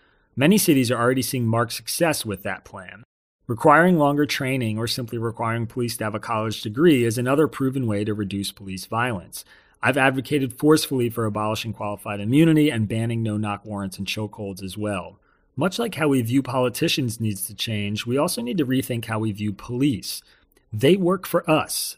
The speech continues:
They are civil servants. Our tax dollars pay their salaries, and the laws of our country that we vote for are supposed to regulate their actions and behavior.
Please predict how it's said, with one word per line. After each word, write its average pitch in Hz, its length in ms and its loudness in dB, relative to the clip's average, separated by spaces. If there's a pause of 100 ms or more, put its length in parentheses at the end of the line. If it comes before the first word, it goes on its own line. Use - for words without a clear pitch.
They 123 180 0
are 143 180 0
civil 143 320 0
servants. 127 560 2
Our 110 140 -2
tax 131 380 -4
dollars 110 320 -4
pay 117 180 -6
their 110 160 -4
salaries, 120 640 0
and 110 100 -2
the 110 60 -2
laws 117 400 2
of 135 80 -2
our 117 140 0
country 117 400 -4
that 110 160 -6
we 120 100 -2
vote 127 300 6
for 117 340 0 (300)
are 135 60 -2
supposed 131 400 0
to 123 60 -4
regulate 127 460 2
their 107 160 -8
actions 110 460 -6
and 101 120 -4
behavior. 104 600 -4